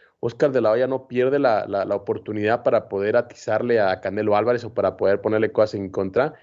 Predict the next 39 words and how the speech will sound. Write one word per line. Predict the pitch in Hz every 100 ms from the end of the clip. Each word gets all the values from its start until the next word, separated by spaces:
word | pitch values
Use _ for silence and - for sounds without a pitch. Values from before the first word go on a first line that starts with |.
| _ _ _ _
Y | 117
ahora, | 120 151 170 165 147 117
eh, | 104 104 101
lo | 113
hacía | 110 - 180 180
en | 131
su, | - 110 104
en | 110
su | 101 -
predicción | 120 110 - 147 147 110
de, | 98 92
del, | 98 92
del | 95 92
par-, | 101 95 95
de, | - 107
la, | 101
de | 98
una | 113 127
posible | 117 104 120 127
revancha | 117 110 113 117 110
ante | 104 98
Dimitri | 95 98 107 - 113
Bivol | 104 98 113 143 - _ _ _ -
y | 117
decía, | 104 - 120 123 120 90 - _
pues | 110
realmente, | 104 104 113 117 120 117 98 95 - _ _ _ - _ _ _ _
decía, | 110 104 110 117 104 90
eh, | 95 92 90 95
pues, | 101 110
realmente | 113 113 110 117
de | 107
la | 101
Hoya, | 107 117 104 - _ _ _ _
eh, | - 110 104 104
no | 120
importa | 131 147 170 180
realmente | 135 127 131 131
si | 120